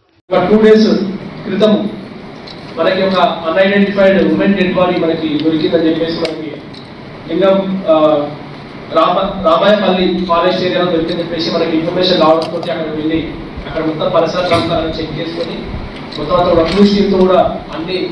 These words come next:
సైంటిఫిక్ ఎవిడెన్స్ కలెక్ట్ చేసిన తర్వాత అక్యూజ్‌ని ఇవాళ పట్టుకోవడం జరిగింది. ఈ అక్యూజ్డ్ గతంలో కూడా ఒక మర్డర్ కేసులో, ఆ, నిందితుడు టూ థౌజండ్ ట్వంటీ వన్ దేవరపల్లిలో కూడా ఒక, ఆ,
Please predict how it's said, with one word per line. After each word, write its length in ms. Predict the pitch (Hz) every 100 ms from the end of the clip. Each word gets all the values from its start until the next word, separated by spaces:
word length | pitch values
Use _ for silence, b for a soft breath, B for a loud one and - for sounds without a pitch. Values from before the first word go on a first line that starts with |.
| -
సైంటిఫిక్ 360 | 160 156 180
ఎవిడెన్స్ 320 | 170 165 165 -
కలెక్ట్ 240 | 156 156
చేసిన 200 | 160 160
తర్వాత 260 | 156 156 151 143 135 - - 120 -
అక్యూజ్‌ని 680 | 143 196 196 190 160 - -
ఇవాళ 140 | 156
పట్టుకోవడం 440 | 156 147 - 160 156
జరిగింది. 360 | 147 151 160 - - - - - - - - - - - -
ఈ 40 |
అక్యూజ్డ్ 380 | 175 190 240 240
గతంలో 460 | 220 185 196 208 214
కూడా 480 | 220 214 - - -
ఒక 240 | 190 180
మర్డర్ 280 | 170 202 208
కేసులో, 400 | 202 208 196 156 151 147 - - 147
ఆ, 220 | 147 143
నిందితుడు 680 | 160 165 - 185 185 - - - -
టూ 120 | 180
థౌజండ్ 280 | 202 190 196
ట్వంటీ 260 | 185 196 208
వన్ 440 | 196 - - -
దేవరపల్లిలో 560 | 170 180 185 185 190 190
కూడా 440 | 190 190 - - - - -
ఒక, 60 | 170 160 - - - - - 151
ఆ, 400 | 151 151 151